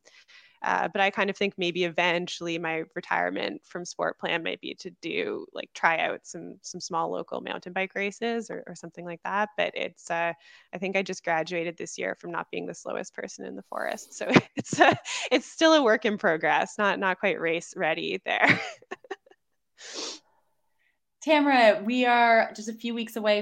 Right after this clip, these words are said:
Speaker 2: from Ironman seventy point three Worlds in Saint George. I believe we were chatting before this. You actually qualified and took a slot for seventy point three Worlds that were supposed to happen in New Zealand last year.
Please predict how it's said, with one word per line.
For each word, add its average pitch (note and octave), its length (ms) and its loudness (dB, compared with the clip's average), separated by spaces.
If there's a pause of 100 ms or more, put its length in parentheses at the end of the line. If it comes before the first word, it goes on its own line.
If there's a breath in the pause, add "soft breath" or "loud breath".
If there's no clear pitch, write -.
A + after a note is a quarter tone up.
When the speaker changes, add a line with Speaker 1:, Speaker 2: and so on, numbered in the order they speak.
Speaker 2:
from F#3+ 380 0 (180)
Ironman F#3+ 640 0
seventy G3 220 -6
point A3 180 -2
three A3 120 -4
Worlds G3 500 -2
in G3 220 -4
Saint G#3+ 340 -4
George. G3 460 -2 (320 loud breath)
I A#3 100 4
believe B3+ 400 2
we A3+ 80 0
were G#3+ 60 2
chatting A3+ 260 4
before A3 280 0
this. G3 220 -2
You A#3 180 -2
actually C4 320 0
qualified A3 500 4
and G#3+ 100 0
took G#3+ 140 -6
a G3+ 40 0
slot G3 400 2
for F#3+ 360 0 (240 loud breath)
seventy A3 260 -2
point G#3+ 160 -4
three G#3+ 100 -4
Worlds G3 280 2
that F#3 80 0
were F#3+ 100 0
supposed C4+ 220 -2
to C#4+ 80 0
happen A#3 240 4
in G3+ 160 2
New G#3+ 120 0
Zealand A#3 380 6
last F3 300 2
year. F#3+ 340 0